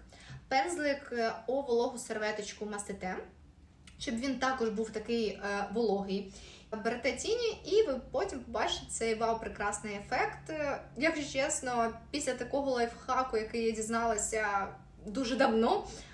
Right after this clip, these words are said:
е, до мене багато людей підходило, особливо на фотозйомках, і мені казали:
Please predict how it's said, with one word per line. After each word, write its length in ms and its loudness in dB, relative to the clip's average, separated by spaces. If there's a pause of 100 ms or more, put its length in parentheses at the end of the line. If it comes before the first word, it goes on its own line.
(180)
е, 420 4
до 100 2
мене 460 0
багато 340 2
людей 260 0
підходило, 680 -2
особливо 440 0
на 100 -2
фотозйомках, 720 -2
і 60 -2
мені 200 4
казали: 520 2